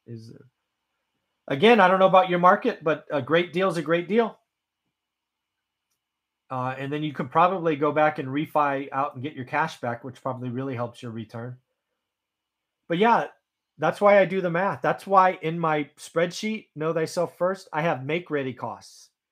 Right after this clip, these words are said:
because sometimes a fixer is a better deal than turnkey. I do the math all the time. I would do it. If it's a three percent higher, I would.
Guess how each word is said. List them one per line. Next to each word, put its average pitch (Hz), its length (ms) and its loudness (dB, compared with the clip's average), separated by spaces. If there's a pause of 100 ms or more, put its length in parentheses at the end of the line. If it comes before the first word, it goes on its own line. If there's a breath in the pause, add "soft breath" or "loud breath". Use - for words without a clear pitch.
(520)
because 143 260 -2
sometimes 175 760 -2 (140)
a 135 80 -6
fixer 151 800 -6
is 135 140 -10
a 151 60 -2
better 151 280 -2
deal 151 340 -2
than 135 300 -8 (160)
turnkey. 190 460 -10 (840)
I 156 100 -4
do 180 160 -8
the 175 100 -8
math 151 360 -6
all 135 140 -8
the 131 80 -14
time. 107 240 -20 (300)
I 165 160 0
would 185 160 -4
do 131 160 -6
it. 139 80 -10
If 127 100 -18
it's 170 160 -16
a 165 60 -16
three 175 240 -10
percent 190 380 -8
higher, 185 300 -6
I 120 160 -12
would. 147 240 -12